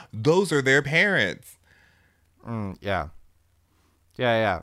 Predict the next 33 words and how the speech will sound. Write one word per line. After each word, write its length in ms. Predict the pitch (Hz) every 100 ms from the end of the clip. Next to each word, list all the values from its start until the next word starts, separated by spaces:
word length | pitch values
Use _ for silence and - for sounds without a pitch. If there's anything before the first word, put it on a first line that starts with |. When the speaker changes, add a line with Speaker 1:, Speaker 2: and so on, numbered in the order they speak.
| - -
Speaker 2:
Or 100 | 165
something 380 | 202 196 175
like, 280 | 147 127 -
"Turns 340 | - 269 226 143
out 240 | 202 247 -
Alan 420 | 233 262 185 220
is 500 | 214 262 349 320 175
rich 380 | 143 135 120 -
from 180 | 214 254
the 100 | 269
Shu 420 | - - 277 339
Speaker 1:
<laughs> 60 | 175
Speaker 2:
dynasty, 840 | 139 143 143 - - 165 110 90 - - - -
and 160 | 143
he's 260 | 160 254 214
gonna 240 | 185 175
help 260 | 160 262 254
him 140 | 175 202
with 120 | 202
the 100 | 135
bed 300 | 98 147 208
and 160 | 269 240
breakfast." 1080 | 240 247 262 - 123 104 95 82 - - - - _ _
Speaker 1:
Oh, 280 | 147 175 147 139 -
that's 240 | 185 214
another 260 | 156 214 254
thing. 200 | 220 160 -
I 100 | 147
didn't 300 | 170 190 151
realize 520 | 165 180 160 151 143
how, 600 | 135 143 135 131 131 131 _ _ _ 117
um, 680 | 120 113 107 98 95 90 - _ _ _ _ -
when 520 | 117 131 156 147 143